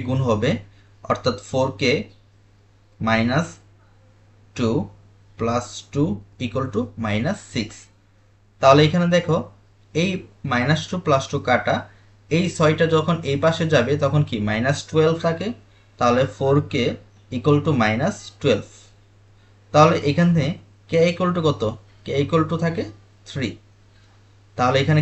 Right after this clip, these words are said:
কে এর ভ্যালু কত? থ্রি। তো যারা এল হসপিটাল পড়ো নাই তোমরা এল হসপিটাল রুলটা দেখে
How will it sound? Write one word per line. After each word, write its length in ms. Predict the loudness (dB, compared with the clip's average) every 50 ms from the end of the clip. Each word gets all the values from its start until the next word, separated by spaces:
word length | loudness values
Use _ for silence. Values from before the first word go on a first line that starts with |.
| 2 2
কে 80 | 2 4
এর 80 | 4 4
ভ্যালু 180 | 4 4 4 4 2
কত? 120 | 0 -2 -2 -6 -8 -8 -14 -20 -20 -20 -20 -20 -20 -20 -20 -20 -20 -20 -8
থ্রি। 180 | -4 -2 -2 -4 -4 -14 -20 -20 _ -20 -20 -20 -20 -14 -2 2
তো 40 | 2 4 6 8
যারা 180 | 8 8 8 6 4 4 6
এল 80 | 6 8 8
হসপিটাল 440 | 8 6 4 -2 -2 2 4 4 4 4 4
পড়ো 180 | 4 4 6 4 4
নাই 100 | 2 0 2
তোমরা 180 | 2 2 2 2 2 2 2
এল 80 | 2 4 4
হসপিটাল 360 | 2 2 2 -2 2 2 4 4 4
রুলটা 220 | 4 6 6 6 6 4
দেখে 200 | 0 0 2